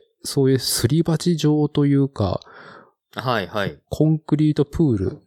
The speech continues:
Speaker 1: の水が入ってない盤みたいなものがあって、
Speaker 2: うん。
Speaker 1: で、どうもそこでビーエムエックスジャムセッションが行われたのが、
Speaker 2: うん、
Speaker 1: まあ、
Speaker 2: うん、うん。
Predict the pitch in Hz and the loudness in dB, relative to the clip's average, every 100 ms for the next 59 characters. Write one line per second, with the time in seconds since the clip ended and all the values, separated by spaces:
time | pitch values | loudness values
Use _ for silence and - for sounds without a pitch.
0 | - 110 107 113 131 127 143 127 - 131 | -2 0 2 2 2 2 2 0 0 0
1 | 123 123 165 - 123 117 117 120 117 113 | 2 2 0 -2 0 2 2 2 0 2
2 | 98 90 95 98 90 90 - 113 110 _ | 0 0 -2 -2 -4 -6 -4 -4 -4 _
3 | _ - 202 156 110 - - _ - 170 | _ 0 2 2 2 -2 -10 _ -4 0
4 | 165 226 175 208 160 - 135 131 175 151 | 2 2 4 4 2 2 2 2 4 2
5 | 110 - _ _ - 120 120 113 113 110 | 0 -8 _ _ 0 4 4 4 2 2
6 | 110 - 104 104 104 107 - 95 98 120 | -2 0 2 2 2 -2 -2 -6 0 0
7 | - 101 98 98 95 101 101 185 175 110 | 4 4 4 0 0 0 2 2 2 0
8 | - - - - - 131 110 113 95 87 | -8 -18 -18 -18 -10 -2 4 4 2 -10